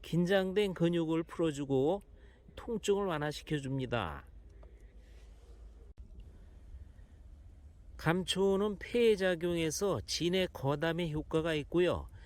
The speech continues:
신장 보호 작용, 또한 혈당 강화 작용, 항암 작용이 있고요. 심장의 혈기 부족으로 맥박이 고르지 않고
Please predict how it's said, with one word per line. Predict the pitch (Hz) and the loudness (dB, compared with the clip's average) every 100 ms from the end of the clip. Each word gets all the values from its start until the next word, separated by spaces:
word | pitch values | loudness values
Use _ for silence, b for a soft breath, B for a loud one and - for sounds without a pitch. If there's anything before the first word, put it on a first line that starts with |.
| B | B
신장 | - - 226 220 214 196 | -6 -4 0 4 4 4
보호 | 180 175 | 2 4
작용, | 160 151 143 92 - b b b b b - - | 2 2 0 -2 -6 b b b b b -4 4
또한 | 190 180 | 4 4
혈당 | - 247 - 202 180 | -2 -4 2 2 2
강화 | 170 156 | 2 0
작용, | 147 143 135 135 143 190 | 2 0 0 -2 -2 -4
항암 | - - 139 156 175 | -8 -2 0 2 2
작용이 | 156 160 151 165 156 | 2 2 0 0 0
있고요. | - 165 165 117 131 B B B - | 0 0 0 -2 -6 B B B -8
심장의 | - 165 175 180 185 190 | 0 0 2 2 2 -2
혈기 | - - 208 196 | -2 -4 -2 -2
부족으로 | 175 165 165 151 185 131 80 | -2 -2 0 0 0 0 -2
맥박이 | 131 - - 170 165 180 | -6 -4 0 0 2 -4
고르지 | - 147 160 147 156 | 0 0 0 0 -2
않고 | 135 - 131 147 | -4 -2 2 2